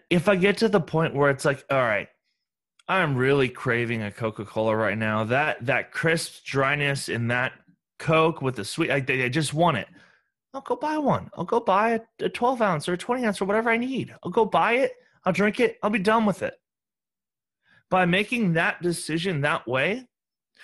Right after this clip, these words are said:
I can healthily and proactively choose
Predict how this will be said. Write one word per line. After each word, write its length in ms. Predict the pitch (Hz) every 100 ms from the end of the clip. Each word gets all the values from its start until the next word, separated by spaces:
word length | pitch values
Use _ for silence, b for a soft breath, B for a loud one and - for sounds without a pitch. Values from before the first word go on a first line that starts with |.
| B B _
I 280 | 151 190 220
can 420 | 233 208 156 127 - _ _ _ _ _ _
healthily 880 | 175 208 233 240 220 180 170 185 -
and 140 | 147
proactively 720 | 147 165 160 175 208 185 160 147
choose 840 | - - 247 175 123 135 - -